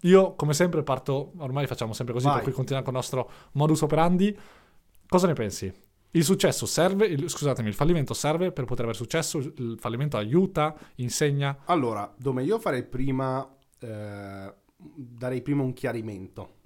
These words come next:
Speaker 2: ok? Secondo me per successo, soprattutto per chi ci sta ascoltando e vedendo, non è da intendersi sempre nella forma di "son diventato famoso, son diventato ricco". Successo personale.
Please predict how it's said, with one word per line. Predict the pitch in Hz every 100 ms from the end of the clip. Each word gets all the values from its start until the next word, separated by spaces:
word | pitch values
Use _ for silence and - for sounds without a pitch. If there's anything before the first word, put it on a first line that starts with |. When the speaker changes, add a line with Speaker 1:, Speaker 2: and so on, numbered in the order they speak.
| _
Speaker 2:
ok? | - 110 101 95 _ _ _ _
Secondo | - - 180 175 175 143
me | 113
per | 120 -
successo, | - - - 104 - - 123 151 - _ _ -
soprattutto | - 101 104 104 117
per | 104 107
chi | -
ci | 110 113
sta | 110
ascoltando | - 107 95 107 107
e |
vedendo, | 107 98 92 95 123 _ _ _ _ _ _ -
non | 143 170
è | 160
da | 117
intendersi | 113 120 120 113 110 -
sempre | 110 - 113 110 113
nella | 107 104
forma | - 117 107 107 104
di | 104 107 - - -
"son | - 107
diventato | 107 104 107
famoso, | 117 107 104 107 110 - -
son | -
diventato | 107 104 110 113
ricco". | 107 101 - 113 - _ _ _
Successo | - 214 208 139 120 123
personale. | 117 - 113 90 87 92